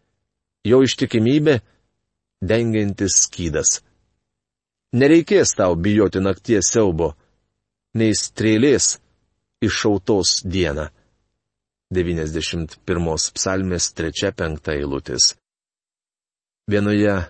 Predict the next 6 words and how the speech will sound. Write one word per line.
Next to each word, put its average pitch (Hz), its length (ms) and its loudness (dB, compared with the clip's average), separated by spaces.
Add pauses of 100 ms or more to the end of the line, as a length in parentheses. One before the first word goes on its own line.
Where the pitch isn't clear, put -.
(160)
bažnyčioje, 95 840 0
kurioje 98 400 -2
man 92 220 -2
teko 107 340 -2
tarnauti 95 580 -2
pastoriumi, 87 800 -2